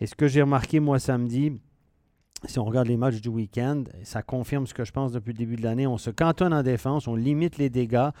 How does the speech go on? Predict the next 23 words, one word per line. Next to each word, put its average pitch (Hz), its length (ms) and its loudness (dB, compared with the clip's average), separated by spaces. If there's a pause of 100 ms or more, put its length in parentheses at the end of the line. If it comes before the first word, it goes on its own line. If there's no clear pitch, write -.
(400)
on, 113 540 -2
on 120 140 -2
se - 220 -8
masse 160 260 6
devant 143 280 4
la 127 140 4
cage, 127 540 2 (320)
on, 120 480 0
voilà, 127 280 0
on 139 200 0
est 143 180 2
excellent, 170 540 6
on 151 60 6
joue 156 200 2
assez 156 280 4
bien 180 220 6
sans 175 340 4
la 151 180 6
rondelle. 113 460 0
Le 117 100 0
problème, 147 400 2
c'est 135 160 0
que, 131 280 4